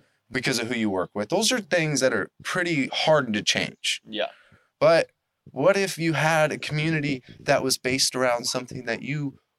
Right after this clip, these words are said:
Speaker 1: were in love with?
Speaker 2: Right. No, I know we do have that opportunity in this culture to build our life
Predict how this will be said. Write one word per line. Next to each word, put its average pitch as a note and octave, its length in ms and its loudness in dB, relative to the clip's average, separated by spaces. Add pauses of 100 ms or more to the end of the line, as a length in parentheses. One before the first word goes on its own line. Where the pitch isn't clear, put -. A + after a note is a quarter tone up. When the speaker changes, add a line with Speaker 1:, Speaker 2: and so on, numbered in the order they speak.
(340)
Speaker 1:
were A2 160 -2
in F#2 180 -8
love F2 360 -4
with? - 340 -20
Speaker 2:
Right. A#2+ 320 0 (400)
No, D3 180 4
I C#3 80 6
know C#3 240 2
we C3 80 0
do C3 320 -2 (300)
have G2+ 220 -2
that F#2 160 -6
opportunity F#2+ 680 -6
in - 280 -10
this - 180 -16
culture - 340 -10 (120)
to - 200 -16 (960)
build G2 200 -12
our F#2+ 140 -4
life F#2 300 -6